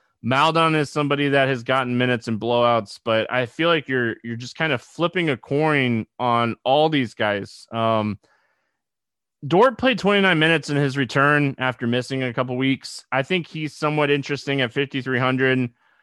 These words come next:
And the other guy that I think, you know, they're definitely giving Tony Bradley minutes, and he's somebody at four K that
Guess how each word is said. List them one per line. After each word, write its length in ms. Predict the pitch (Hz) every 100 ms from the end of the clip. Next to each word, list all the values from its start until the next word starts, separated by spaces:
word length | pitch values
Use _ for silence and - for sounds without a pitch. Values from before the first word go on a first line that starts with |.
| _ _ _ -
And 480 | 139 135 131 127
the 100 | 127
other 160 | 160 214
guy 220 | 208 208
that 120 | 190
I 80 | 175
think, 520 | 156 175 165 117 - _ _
you 140 | 123 131
know, 100 | 120
they're 140 | 123
definitely 420 | 123 160 160 165
giving 320 | 139 151 151
Tony 280 | 127 147 143
Bradley 420 | 110 117 127 135
minutes, 720 | 110 107 135 147 - - - - -
and 680 | 127 123 120 113 107 101 - _
he's 420 | - - 180 202
somebody 480 | - 196 175 165 156
at 120 | 131
four 300 | - 135 135
K 540 | 117 131 131 123 110 - _ _ _ _ _ _ _
that 680 | 120 131 131 131 123 110 -